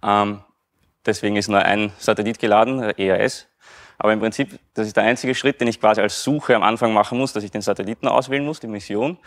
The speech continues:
Ich muss mich nicht herumspielen mit allen möglichen Parametern nachher im Katalog, bevor ich das erste Mal wirklich ein Satellitenbild sehe. Ich suche den E A S in diesem Fall aus und habe sofort auf der Karte in meinem momentanen Zoom-Ausschnitt, wo gibt's Daten.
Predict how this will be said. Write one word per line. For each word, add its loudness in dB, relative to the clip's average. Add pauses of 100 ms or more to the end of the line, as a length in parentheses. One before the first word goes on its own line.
(200)
Ich -10
muss -2
mich -4
nicht -2
herumspielen 2
mit -4
allen 2
möglichen -2
Parametern 0 (100)
nachher 0
im -4
Katalog, 2
bevor 0
ich 0
das -4
erste 0
Mal 2
wirklich -4
ein -4
Satellitenbild -4
sehe. -2 (640)
Ich -14
suche -6
den -4 (1120)
E 6
A 4
S 4
in 2
diesem 0
Fall 4
aus 2
und -14
habe -6
sofort 0
auf -6
der -2
Karte -4
in -12
meinem -4
momentanen -2
Zoom-Ausschnitt, -2 (280)
wo 2 (100)
gibt's -8
Daten. 2